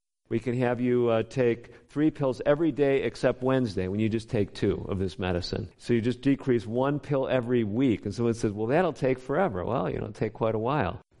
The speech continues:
You can't always do that with blood pressure pills and diabetes medications. So let's say your blood pressure, here's the, the criteria I use.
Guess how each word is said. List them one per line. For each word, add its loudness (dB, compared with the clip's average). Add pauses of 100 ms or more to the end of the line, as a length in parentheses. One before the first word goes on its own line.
You 0
can't 0
always 2
do 0
that 4
with -6
blood 0
pressure 0
pills 0
and -6
diabetes 2
medications. -2
So -2
let's 2
say 2
your 2
blood 0
pressure, 0 (180)
here's 2
the, 2
the 0
criteria -2
I 0
use. -2